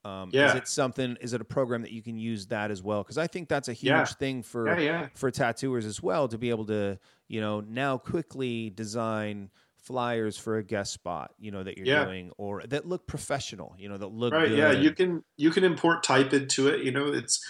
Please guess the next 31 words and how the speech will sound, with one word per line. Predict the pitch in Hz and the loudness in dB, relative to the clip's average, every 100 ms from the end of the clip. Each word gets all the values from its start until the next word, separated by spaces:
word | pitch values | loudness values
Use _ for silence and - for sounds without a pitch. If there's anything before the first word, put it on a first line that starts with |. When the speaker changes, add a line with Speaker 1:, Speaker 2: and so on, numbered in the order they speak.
| - - | -16 -2
Speaker 2:
it's | 139 123 | 2 4
made | 139 147 143 | 8 8 8
for | 143 | 6
making | 131 127 127 117 | 6 4 4 4
Japanese | 120 120 117 113 - - - | 4 6 2 2 2 0 -8
manga | 117 123 123 | 0 2 2
comments, | 110 113 98 98 - - - - | 0 -2 -2 -4 0 0 0 -2
comics, | 120 110 107 - | 2 2 2 2
so | - 101 95 92 - - - - | 4 4 0 -4 -14 -20 -20 -6
it | 117 | 4
has | 113 104 - - - _ - | 8 8 4 0 -8 _ -2
type | 120 117 - | 2 2 0
capabilities | 120 95 95 104 101 101 101 | -4 -4 0 0 0 -2 -2
in | 92 | 0
it. | 107 - | -2 0
So | - 143 | 4 6
does | 123 | 6
Photoshop. | 110 98 95 101 98 - - - - | 4 0 0 0 0 -2 -10 -20 -12
Speaker 1:
Right. | 90 113 | -6 0
Speaker 2:
Um, | 104 98 - _ _ _ _ _ _ _ _ - - | 2 0 -8 _ _ _ _ _ _ _ _ -14 -6
you | |
know, | 107 | 0
so | 104 120 | 2 2
you | 107 | 2
can | 113 | 0
use | 110 104 | 2 2
fonts, | - 110 110 104 | 2 4 4 2
but | - 117 107 | 0 0 0
you | 104 | -2
can | 107 | 2
also, | 107 - 101 98 | 4 4 4 2